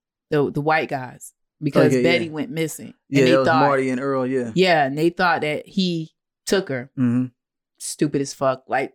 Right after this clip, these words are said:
Speaker 1: who the
Speaker 2: <laughs>
Speaker 1: fuck is gonna kidnap a white woman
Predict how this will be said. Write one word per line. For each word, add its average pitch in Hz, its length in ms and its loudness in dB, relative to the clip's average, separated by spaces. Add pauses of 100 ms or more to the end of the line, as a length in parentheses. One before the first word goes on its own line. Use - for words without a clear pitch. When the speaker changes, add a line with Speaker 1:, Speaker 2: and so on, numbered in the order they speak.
(340)
Speaker 1:
who 339 140 4
the 233 160 2
Speaker 2:
<laughs> 190 140 2
Speaker 1:
fuck 190 300 2
is 185 140 0
gonna 180 240 2
kidnap 208 640 -2
a 165 120 0
white 190 500 2
woman 170 420 -2